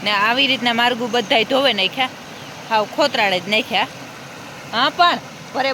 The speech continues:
મૂકો. ને આ ખડની ને તો ઝાપટે નાખ્યું હાવ, ઝાપટે એટલે હાવ અહીં પાંદડા બધાય ઓલા કર નાખ્યા. ને આમાં તો હાવ ઉવાર્યું ને રેતી ને બધુંય ધોવાઈ ધોવાઈને ચડાવી દીધું, તે હાવ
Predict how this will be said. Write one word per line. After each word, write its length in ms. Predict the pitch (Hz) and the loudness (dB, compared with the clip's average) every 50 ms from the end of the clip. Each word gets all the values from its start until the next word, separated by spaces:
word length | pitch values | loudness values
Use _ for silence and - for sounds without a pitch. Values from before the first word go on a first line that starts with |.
| 247 240 | -2 -4
મૂકો. 220 | 226 - 196 151 - - - - - - - - - - - - - - - - - - - - - - - - - - - - - - - - - - - - - - - - - - - - - - - - - - - - - - - - - - - - - - - - - - - - - - | -4 -4 -4 -6 -6 -8 -12 -16 -16 -16 -16 -16 -16 -16 -16 -16 -16 -16 -16 -16 -16 -16 -16 -16 -14 -16 -16 -16 -16 -14 -14 -14 -14 -14 -14 -16 -14 -14 -14 -14 -14 -14 -14 -14 -14 -14 -14 -14 -14 -14 -14 -14 -14 -14 -14 -14 -14 -14 -14 -14 -14 -14 -14 -14 -14 -14 -14 -14 -14 -14 -14 -12 -8 -4
ને 60 | 220 | -2
આ 120 | 220 220 - - | -2 -2 -2 0
ખડની 420 | - 285 269 285 294 294 311 320 311 | 2 4 4 6 4 4 2 0 2
ને 80 | 302 - | 2 0
તો 60 | 254 208 - 240 | -2 0 0 2
ઝાપટે 420 | 202 202 233 - - - - 277 233 214 202 | 4 4 4 2 0 -2 0 0 0 0 0
નાખ્યું 340 | 196 190 - - 220 196 202 | -2 -2 -4 -6 -8 -4 -4
હાવ, 120 | 190 180 180 175 | -4 -4 -2 0
ઝાપટે 280 | 254 233 233 - - 262 247 240 | 0 0 0 0 0 0 0 0
એટલે 180 | 226 233 233 240 247 | 0 -2 -2 -2 0
હાવ 140 | 226 226 226 226 | 0 0 0 0
અહીં 160 | 226 226 214 - - - - - - - - - - | -2 -2 -4 -8 -12 -16 -16 -16 -16 -16 -16 -6 -2
પાંદડા 340 | - 226 247 247 254 254 247 233 | 0 0 2 2 4 2 2 2
બધાય 540 | 254 262 214 - 269 254 233 220 226 220 214 196 220 - 214 | 0 0 2 2 0 0 0 -2 -6 -8 -8 -8 -6 -4 0
ઓલા 180 | 226 233 233 226 262 | 0 0 2 2 2
કર 120 | 262 247 233 214 | 0 0 2 0
નાખ્યા. 300 | 202 - - 233 214 214 | -2 0 -2 -2 0 0
ને 40 | 214 | 0
આમાં 240 | 226 240 240 240 240 | 0 0 2 2 2
તો 80 | 233 233 | 2 4
હાવ 220 | 247 233 226 226 247 | 2 2 2 0 0
ઉવાર્યું 500 | 262 277 262 247 240 240 233 226 220 214 214 | 2 2 2 2 2 0 0 -2 -2 -2 -4
ને 80 | 208 202 202 196 196 196 190 | -2 -2 -2 -2 -2 0 0
રેતી 280 | 220 240 220 - 262 240 226 | 0 0 0 0 -2 0 0
ને 100 | 214 202 | 0 -2
બધુંય 500 | 220 226 - 277 226 208 196 196 190 190 185 170 | -2 -2 -2 -2 -2 -2 -2 -4 -6 -6 -6 -2
ધોવાઈ 320 | - 214 233 233 226 214 | -2 0 2 2 2 0
ધોવાઈને 300 | 240 240 226 214 196 196 | 0 0 0 -2 -2 -2
ચડાવી 300 | - 233 233 233 233 220 220 | -2 0 2 2 0 0 -4
દીધું, 240 | 233 190 240 214 190 | -6 -6 -6 -6 -4
તે 120 | 202 196 208 | -4 -2 -2
હાવ 120 | 196 190 | 0 0